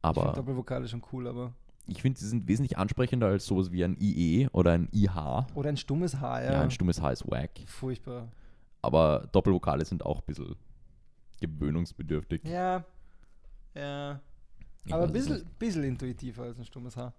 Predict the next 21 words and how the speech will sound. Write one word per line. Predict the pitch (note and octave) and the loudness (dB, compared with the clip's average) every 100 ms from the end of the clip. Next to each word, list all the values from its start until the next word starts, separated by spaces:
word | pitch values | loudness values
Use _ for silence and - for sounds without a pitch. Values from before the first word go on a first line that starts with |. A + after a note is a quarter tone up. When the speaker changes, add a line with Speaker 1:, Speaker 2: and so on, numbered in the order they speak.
| - | -8
Speaker 1:
Ja, | F#2 F2+ E2 F2+ - - - - - - - - | 2 2 2 -2 -8 -14 -18 -20 -18 -16 -14 -6
fair. | C2 C2+ - - - | -4 -4 -8 -16 2
Außer | F#2 G#2+ | 2 4
sie | G#2 G#2 | 0 0
sind | G#2 G#2+ - - - - - - | 0 0 -2 -12 -20 -20 -20 -10
in, | - F#2+ F#2 F2+ | -4 -2 0 -2
in | - F2+ | -2 0
Worten, | F2 F2 F2+ F2+ F2+ | 4 4 4 0 0
wo | F2 | -2
dann | E2 E2 | -2 -2
die | E2 | -4
Betonung | E2 F#2 E2+ F2 | -2 0 2 2
nicht | E2+ D#2+ | 0 -2
dort | D2 D#2+ | -2 -2
liegt, | E2 - | -4 -4
wo | D#2+ | -2
der | D#2+ | 0
Doppelvokal | D2 G2 A#2 C3 C3 | -2 -4 -4 -2 -2
ist. | E3 - - - - - - _ - - | -2 -6 -18 -20 -20 -20 -20 _ -20 -18
Speaker 2:
Ja, | B2+ D3 | -6 0
genau. | G3 A#3 F3 B2 | 4 4 4 2